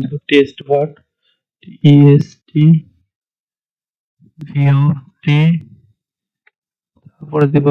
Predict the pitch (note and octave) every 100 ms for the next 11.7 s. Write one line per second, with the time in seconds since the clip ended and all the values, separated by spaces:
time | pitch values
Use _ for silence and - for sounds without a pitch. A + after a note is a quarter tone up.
0 | C#3+ - - D3 C#3 C#3 C#3 - - D#3+
1 | F3+ F#3 - C#3+ - C#3 C#3 C#3 - -
2 | C3+ - D3 - D3 C3 C3+ _ - -
3 | _ _ _ _ _ _ _ _ _ _
4 | _ _ _ _ _ _ _ - - -
5 | _ _ _ - D#3 C#3+ C#3+ D3 D3 C#3+
6 | C#3+ C#3+ C#3+ D#3+ F#3+ - - C#3+ D#3 C#3
7 | C#3 D#3 E3 _ _ _ _ _ _ _
8 | _ _ _ - - D#3 D3 C#3+ C#3+ C#3+
9 | D3 C#3+ C#3+ D3 D#3 C#3+ C#3 C#3 C#3 E3+
10 | - _ _ _ _ _ _ _ _ _
11 | _ _ _ _ _ - D3+